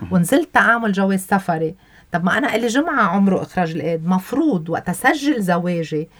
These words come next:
Speaker 2: بالكيو آر كود، وقت أمن العام بتحط كيو آر كود يبين إنه أنا تغير ال-، ال-، المعلومات تبعي.
Speaker 1: صحيح.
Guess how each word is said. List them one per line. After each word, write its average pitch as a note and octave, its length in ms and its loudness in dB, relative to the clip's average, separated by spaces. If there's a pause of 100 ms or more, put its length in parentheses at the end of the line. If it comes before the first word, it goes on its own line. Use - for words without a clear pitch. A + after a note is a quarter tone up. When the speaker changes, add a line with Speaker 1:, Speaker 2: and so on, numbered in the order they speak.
(240)
Speaker 2:
بالكيو F3+ 380 0
آر A3 180 6
كود، A3 300 2
وقت D3 180 2
أمن G#3 260 -2
العام G#3+ 280 -2
بتحط - 600 -6
كيو G#3 120 -2
آر E3+ 120 0
كود F3+ 280 -4
يبين A#3+ 420 4
إنه G#3 280 0
أنا B3 100 -2
تغير C#4+ 440 2
ال-، G3+ 200 2
ال-، E3+ 320 0
المعلومات E3+ 720 0
تبعي. F#3 320 2
Speaker 1:
صحيح. C#3+ 240 -6